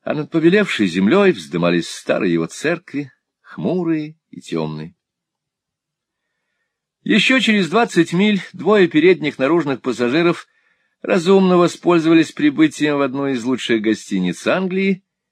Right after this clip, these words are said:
и остановились переночевать у Джорджа в Грэнтаме. Остальные плотнее закутались в свои пальто и плащи и, распрощавшись с огнями и теплом города, прислонились к багажу,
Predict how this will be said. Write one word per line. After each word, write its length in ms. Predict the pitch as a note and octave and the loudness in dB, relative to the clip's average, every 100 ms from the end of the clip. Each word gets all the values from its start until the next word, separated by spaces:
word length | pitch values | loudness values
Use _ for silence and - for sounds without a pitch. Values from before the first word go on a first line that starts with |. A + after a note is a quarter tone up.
| _ _ | _ _
и 80 | - | -6
остановились 600 | F#2+ - G2+ G#2+ D3 C#3 | -6 -6 -4 -2 -2 -4
переночевать 680 | - G#2 F#2+ G#2 A2+ - - _ _ _ _ | -4 -4 -2 0 0 -2 -16 _ _ _ _
у 100 | A2+ | -6
Джорджа 760 | F2+ G2+ G2 F#2+ D#2+ F#2 F#2 D#2+ - | 0 2 4 2 2 -2 -2 -6 -20
в 80 | - | -16
Грэнтаме. 720 | D2+ F2 F2+ F2 F2 D#2+ G2 _ _ _ _ _ _ _ _ _ - - | -4 0 0 0 -6 -10 -12 _ _ _ _ _ _ _ _ _ -16 -4
Остальные 520 | D#3+ - G3 A3 D3+ | -4 0 0 2 2
плотнее 600 | A2 G#2 - G#2+ G#2+ G2 | 0 -2 0 2 4 4
закутались 560 | F2+ F#2+ F2+ E2+ F2 E2 | 2 -2 -6 -4 -4 -4
в 80 | |
свои 320 | - - F2+ F2 | -10 -2 0 0
пальто 320 | F2+ E2+ F2 | -2 -4 -4
и 80 | E2 | -4
плащи 600 | - E2 - - G3+ - _ _ _ _ | -4 -8 -8 -6 -8 -8 _ _ _ _
и, 100 | C3 | -4
распрощавшись 1000 | D#3+ - F3+ - - A#3 - - G#3 F#3+ | -4 -2 -2 -2 0 0 -2 -6 -6 -6
с 180 | - F3+ | -6 -6
огнями 680 | D#3 E3 D#3+ C#3+ A#2 G#2 | -6 -2 0 0 -2 -2
и 40 | F#2+ | -4
теплом 480 | - - F#2+ F#2 | -8 -6 -4 -2
города, 420 | F2 F3+ F3 D#3 D#3 _ _ _ | -2 -2 -2 -4 -10 _ _ _
прислонились 720 | A2+ G#2+ - B2+ G3 E3 C3 | -10 -6 -4 -2 -2 -4 -4
к 40 | |
багажу, 600 | G2+ F#2 F#2+ F#2 F3+ - | -4 0 0 0 -2 -4